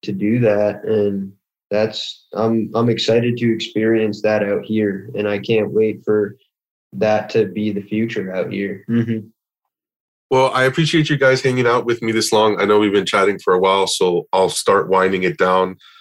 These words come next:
Speaker 3: You know, you talked about building relationships out west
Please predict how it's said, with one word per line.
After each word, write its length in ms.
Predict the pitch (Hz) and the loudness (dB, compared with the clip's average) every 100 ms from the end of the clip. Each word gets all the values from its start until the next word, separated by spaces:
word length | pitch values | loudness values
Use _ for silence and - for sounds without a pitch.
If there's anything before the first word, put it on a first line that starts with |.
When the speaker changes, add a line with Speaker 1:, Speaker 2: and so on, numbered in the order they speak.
| _ _ _ _ | _ _ _ _
Speaker 3:
You 140 | - 120 | -2 2
know, 140 | 120 | 4
you 200 | 113 113 | 2 0
talked 240 | 110 110 107 | 0 0 0
about 380 | 101 107 90 | 0 0 0
building 320 | 87 104 104 98 | 2 2 2 0
relationships 680 | 95 92 90 98 - 90 | 2 2 -2 -8 -6 -2
out 200 | 90 90 | 0 2
west 440 | 87 92 101 - | 2 2 2 -4